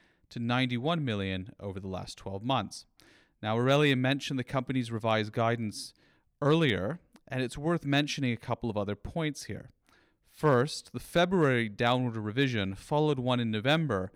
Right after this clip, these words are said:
when the company lowered its full-year revenue guidance to one point six billion from between one point eight to one point nine billion and said that the, its ebitda margin will be at the low end of its five point five percent to six percent guidance range.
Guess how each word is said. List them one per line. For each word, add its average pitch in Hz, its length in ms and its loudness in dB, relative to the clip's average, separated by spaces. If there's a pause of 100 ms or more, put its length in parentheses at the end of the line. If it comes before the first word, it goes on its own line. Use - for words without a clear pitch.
(300)
when 127 120 -4
the 131 60 0
company 151 400 -2
lowered 156 460 2
its - 160 -8
full-year 190 480 -2
revenue 143 420 0
guidance 110 520 0
to - 100 -12
one 117 220 -2
point 113 300 -6
six - 340 -8
billion 98 520 -2 (600)
from 139 200 -2
between 131 420 -2
one 131 180 2
point 123 320 -4
eight 123 300 -4
to 131 100 -10
one 117 300 -2
point - 320 -6
nine 127 400 0
billion 98 880 -6 (400)
and 110 160 -6
said 139 260 2
that 127 220 -4
the, 131 220 -6
its 127 200 -6
ebitda 156 480 2
margin 98 480 0
will 104 100 -4
be 107 120 -2
at 90 100 -6
the 113 80 -6
low 120 320 2
end - 400 -4
of 107 120 -10
its - 160 -10
five 131 420 0
point 151 320 -4
five 117 400 -4
percent 107 400 -6
to - 100 -16
six - 360 -10
percent 98 420 -10
guidance 92 480 -8
range. 117 420 -2